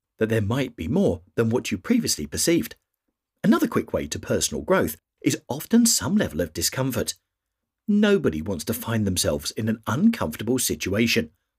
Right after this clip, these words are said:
However, that is often one of the fastest ways to open a new door to self-improvement. Author Roy T Bennett said, "It's only after you've stepped outside your comfort zone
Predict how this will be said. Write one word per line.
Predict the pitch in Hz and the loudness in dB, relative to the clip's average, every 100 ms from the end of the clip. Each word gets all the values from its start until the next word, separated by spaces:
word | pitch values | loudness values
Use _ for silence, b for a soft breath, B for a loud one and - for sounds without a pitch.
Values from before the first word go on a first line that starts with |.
| _ _ | _ _
However, | - 165 175 98 - _ _ | -2 2 2 0 -6 _ _
that | 143 | -2
is | 135 117 - | -2 -2 -4
often | 226 - 78 | -4 -6 -8
one | 80 123 | -6 -4
of | |
the | 156 | -6
fastest | - 87 76 - 71 - | -8 -8 -8 -8 -6 -2
ways | 202 92 - | 0 0 -4
to | - - | -8 -6
open | 90 - 160 | -6 -2 -2
a | |
new | 185 220 | 4 4
door | - 73 73 | 6 2 -2
to | - | -2
self-improvement. | - 76 78 82 135 135 110 78 - _ _ _ _ _ _ _ | 0 -2 -4 -4 0 0 0 -2 -8 _ _ _ _ _ _ _
Author | 247 262 85 - _ | 0 2 -4 -6 _
Roy | 139 127 | 2 2
T | 117 - 78 | 2 -2 -2
Bennett | 185 185 - | 0 -2 -2
said, | - 147 139 _ _ _ _ _ - | 0 0 -2 _ _ _ _ _ -2
"It's | 117 - | 0 0
only | 123 120 101 - | 2 4 4 2
after | 127 117 101 | 0 0 0
you've | 101 95 | 0 0
stepped | - 131 117 - - | 0 0 -2 -4 -2
outside | 123 113 - 113 92 | -2 0 0 2 0
your | 80 76 | 0 0
comfort | - 233 233 117 76 | 2 4 4 2 2
zone | 92 67 | 0 -2